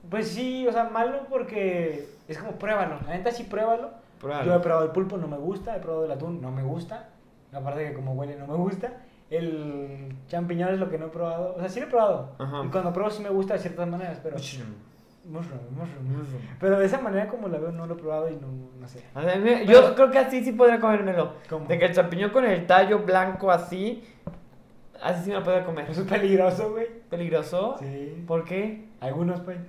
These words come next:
Speaker 1: O sea, tiene
Speaker 2: O
Speaker 1: que
Speaker 2: sea,
Speaker 1: ser
Speaker 2: el brocolí también te lo puedes comer así, ¿no?
Speaker 1: Pues tienes que desinfectarlo y todo eso.
Speaker 2: O sea, desinfectado,
Speaker 1: Ajá.
Speaker 2: pero, pero así, de-, del tallo.
Speaker 1: Sí.
Speaker 2: Sí, yo digo que también, ¿no? Nomás
Speaker 1: O sea,
Speaker 2: está
Speaker 1: pero me
Speaker 2: duro,
Speaker 1: refiero que en cuanto
Speaker 2: está
Speaker 1: a
Speaker 2: mejor.
Speaker 1: champiñones, sí hay este,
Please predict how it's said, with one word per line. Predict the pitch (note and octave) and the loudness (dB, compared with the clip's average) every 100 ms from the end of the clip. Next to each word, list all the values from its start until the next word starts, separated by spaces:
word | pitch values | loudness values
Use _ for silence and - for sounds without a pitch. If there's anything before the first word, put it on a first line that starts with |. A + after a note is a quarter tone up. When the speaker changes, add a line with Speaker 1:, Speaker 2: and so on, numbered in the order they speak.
| - | -8
Speaker 1:
O | |
sea, | D3+ | -6
tiene | C#3+ E3 | -2 0
Speaker 2:
O | D#3 | 6
Speaker 1:
que | |
Speaker 2:
sea, | E3 | 6
Speaker 1:
ser | E3+ | 8
Speaker 2:
el | |
brocolí | F3 F3 F3+ G#3 A3 | 8 8 8 6 4
también | A3 G#3+ | 4 4
te | G#3+ | 2
lo | |
puedes | G3 G3 | 2 0
comer | F#3+ F#3+ | 0 0
así, | F3+ G3+ | 0 0
¿no? | F#3 G3 - - _ _ _ _ - _ - | -4 -8 -10 -20 _ _ _ _ -20 _ -20
Speaker 1:
Pues | - - | -20 -14
tienes | C3+ | -10
que | D#3 | -8
desinfectarlo | D#3+ E3+ D3 C3 A#2 C#3+ | -6 -4 -6 -6 -10 -10
y | |
todo | D3 D3 | -10 -10
eso. | D#3 D3+ | -10 -4
Speaker 2:
O | D#3+ | 6
sea, | E3+ | 6
desinfectado, | E3 E3+ E3+ D#3+ F#3 G#3+ C4+ D#4 | 6 4 4 6 8 10 8 6
Speaker 1:
Ajá. | - | 4
Speaker 2:
pero, | F#3+ F#3 F3 E3+ | 8 10 10 8
pero | E3 D#3 | 8 6
así, | D#3 F3 D3 | 6 -4 -4
de-, | C#3+ | -4
del | C3+ C3+ C3+ | 0 0 2
tallo. | D3+ C3 A2+ - - - - - - - | 0 0 -4 -10 -20 -20 -18 -18 -18 -20
Speaker 1:
Sí. | - A#3 D#4 - - - | -12 -12 -12 -18 -20 -8
Speaker 2:
Sí, | G#3 | 0
yo | A#3 | 4
digo | A#3+ B3 | 8 8
que | G3+ | 6
también, | F3+ F3+ G3+ D#3+ | 0 -2 -2 0
¿no? | D#3+ | 0
Nomás | E3 F3 | 4 6
Speaker 1:
O | |
sea, | F#3+ | 8
Speaker 2:
está | F#3+ | 10
Speaker 1:
pero | G3+ | 10
me | |
Speaker 2:
duro, | G#3 F#3 | 10 10
Speaker 1:
refiero | A#3 A#3+ | 8 0
que | |
en | G#3+ | -2
cuanto | F#3+ E3 | 2 4
Speaker 2:
está | F3 F3 | 6 4
Speaker 1:
a | |
Speaker 2:
mejor. | E3+ E3+ | 4 4
Speaker 1:
champiñones, | F#3+ C4 - - - _ _ - | 2 -2 -8 -16 -20 _ _ -10
sí | D#3 D#3 | 0 0
hay | D#3 D#3 D#3 D#3+ | 2 0 -2 -2
este, | D#3+ C#3+ C3 B2 | -4 -8 -6 -8